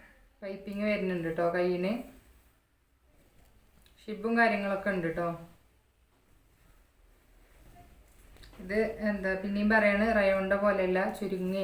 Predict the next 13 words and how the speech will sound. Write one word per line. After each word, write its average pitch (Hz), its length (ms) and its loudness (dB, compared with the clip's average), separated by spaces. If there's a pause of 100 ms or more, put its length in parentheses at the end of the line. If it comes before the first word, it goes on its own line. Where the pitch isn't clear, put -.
അങ്ങനത്തെ 185 340 -4
പ്രശ്നങ്ങളൊന്നും 185 680 -2
വരൂല 160 320 -2 (100)
ട്ടോ. 165 80 -4 (2250)
അത്യാവശ്യം 208 420 0
നല്ല 220 220 4 (100)
സോഫ്റ്റ് 214 380 0
ആയിട്ടുള്ള 214 340 0 (800)
മെറ്റീരിയൽ 190 500 -2
തന്നെയാണ് 180 440 -6
ട്ടോ. 170 100 -2 (1900)
അതേ 202 240 -4 (220)
പ്രിന്റിൽ 202 360 2